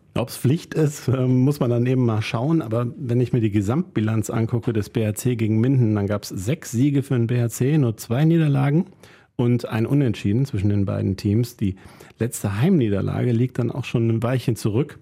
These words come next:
Das war schon unter Sebastian Hinze, aber es waren zwanzig zu vierundzwanzig in der Saison dreizehn vierzehn. Äh, danach wurden alle Heimspiele gewonnen und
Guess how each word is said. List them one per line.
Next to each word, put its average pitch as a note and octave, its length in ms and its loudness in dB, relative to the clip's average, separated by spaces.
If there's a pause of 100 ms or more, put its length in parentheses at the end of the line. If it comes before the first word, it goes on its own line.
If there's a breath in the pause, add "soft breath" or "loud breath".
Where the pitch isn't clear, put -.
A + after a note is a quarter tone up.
(140)
Das - 280 -4
war A2+ 420 -2 (320)
schon G3+ 280 0
unter F3+ 180 4
Sebastian C3 480 0
Hinze, C3+ 320 2
aber A2+ 360 0
es A2 220 -6
waren A2 360 -2
zwanzig A#2 420 -2
zu A#2+ 100 -4
vierundzwanzig A#2 720 0
in B2 80 0
der G#2 100 2
Saison G#2+ 440 0 (580 soft breath)
dreizehn A2 600 -2
vierzehn. G#2+ 640 -4 (480 loud breath)
Äh, G2+ 180 -2
danach G#2+ 340 0
wurden C#3+ 200 2
alle C#3+ 200 0
Heimspiele C#3+ 380 0
gewonnen B2+ 420 0
und C3 380 0